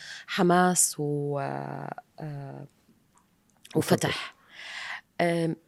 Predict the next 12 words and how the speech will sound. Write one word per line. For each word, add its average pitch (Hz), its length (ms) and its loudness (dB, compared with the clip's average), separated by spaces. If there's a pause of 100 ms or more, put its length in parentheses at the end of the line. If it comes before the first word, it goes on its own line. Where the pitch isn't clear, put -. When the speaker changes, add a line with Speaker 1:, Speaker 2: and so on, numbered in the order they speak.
(100)
Speaker 1:
أنت 269 160 6
كنت، 277 440 6
آه، 196 260 10
في 233 200 4
عندك 277 420 4
هيك 220 180 2
اصطفاف - 1080 -2 (1000)
لأي 160 460 2
منهم؟ 151 640 -2 (1600)
Speaker 2:
أنا 165 260 4
عندي 139 320 2
اصطفاف - 680 0